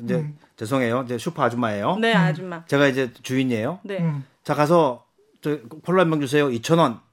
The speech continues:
Speaker 1: 주고 오면
Speaker 3: 네.
Speaker 1: 거래가 됐잖아요.
Speaker 3: 네.
Speaker 1: 요거는 현물 거래예요.
Speaker 3: 음.
Speaker 1: 이거 이제 실제로 시장에서 거래되는
Speaker 3: 네.
Speaker 1: 현물 거래.
Speaker 2: 그렇죠. 예.
Speaker 1: 그러면 이건 어떨까요?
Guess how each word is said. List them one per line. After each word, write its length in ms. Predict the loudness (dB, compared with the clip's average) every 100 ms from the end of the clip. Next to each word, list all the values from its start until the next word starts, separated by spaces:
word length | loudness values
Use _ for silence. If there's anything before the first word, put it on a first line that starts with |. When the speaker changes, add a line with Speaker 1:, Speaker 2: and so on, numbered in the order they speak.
| _ _
Speaker 1:
주고 320 | -8 0 4
오면 420 | 4 4 2 0 -8
Speaker 3:
네. 320 | -8 -8 -10 _ -2
Speaker 1:
거래가 240 | 2 2
됐잖아요. 460 | 0 -6 -6 -6 -6
Speaker 3:
네. 200 | -6 -6
Speaker 1:
요거는 420 | -2 0 2 0 -4
현물 760 | -2 0 0 0 0 0 0
거래예요. 380 | 0 -4 -6 -14 -4
Speaker 3:
음. 260 | -4 -4 -10 _ _ _ _
Speaker 1:
이거 120 | -2 0
이제 140 | 0
실제로 340 | -2 -2 -2
시장에서 260 | 0 -2 -2
거래되는 400 | -2 -2 -2 -4
Speaker 3:
네. 80 | -2
Speaker 1:
현물 220 | 0 0
거래. 160 | -2 -4
Speaker 2:
그렇죠. 240 | -6 -10 -16 -14 -10
예. 220 | -10 -12 _ _ _ _ _ _ _ _ _ _
Speaker 1:
그러면 220 | 0 2
이건 120 | 4 2
어떨까요? 480 | 0 -4 -6 -6